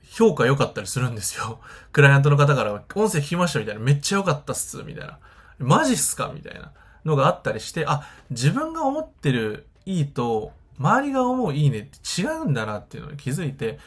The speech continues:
これ逆もしかりなんですよ。自分はいいなと思っても、周りからダメだよって言われたら、ダメに思えちゃうんですけど、そんなことはなくて、自分でいいなって思ったものは、もういいでいいんですよ。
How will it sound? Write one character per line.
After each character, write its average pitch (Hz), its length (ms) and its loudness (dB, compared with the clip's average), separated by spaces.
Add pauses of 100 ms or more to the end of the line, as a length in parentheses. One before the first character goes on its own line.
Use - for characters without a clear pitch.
こ 165 100 -6
れ 135 60 0
逆 233 260 0
も 330 140 -2
し - 80 -4
か 285 120 2
り 226 80 2
な 135 100 -2
ん 120 60 -10
で 131 60 -12
す - 140 -10
よ。 - 80 -16 (400)
自 147 160 2
分 330 160 -4
は 302 100 -4
い 285 120 -6
い 294 40 -8
な 226 140 -2
と 127 100 -6
思 123 140 -4
っ - 80 -12
て - 180 -12
も、 123 160 -6
周 196 300 0
り 269 40 -6
か 262 120 -4
ら 220 100 -2
ダ 151 160 2
メ 240 80 0
だ 190 100 0
よ 113 120 0
っ - 20 -4
て - 220 -16
言 120 80 -10
わ 113 80 -8
れ 113 80 -10
た 110 80 -8
ら、 110 240 -4
ダ 214 120 0
メ 277 120 -2
に 190 100 -2
思 117 180 -4
え 104 60 -4
ち - 80 -14
ゃ - 60 -12
う - 20 -14
ん - 60 -16
で - 60 -20
す - 100 -16
け - 80 -14
ど、 123 320 -10 (240)
そ 240 200 -2
ん 277 60 -4
な 285 80 -6
こ 277 100 -8
と 220 120 -6
は 147 80 -2
な 131 100 -10
く - 140 -18
て、 - 300 -12 (580)
自 147 120 -2
分 277 280 -6
で 247 100 -4
い 247 220 0
い 120 40 0
な 113 100 -10
っ - 20 -20
て - 260 -20
思 127 220 0
っ 139 40 -8
た 110 120 -12
も 107 100 -12
の 113 80 -10
は、 120 160 -2
も - 100 -10
う - 60 -20
い 285 220 -2
い 214 40 -2
で 131 100 -2
い 147 80 -6
い 185 100 0
ん 131 60 0
で 110 80 -8
す - 140 -12
よ。 - 100 -16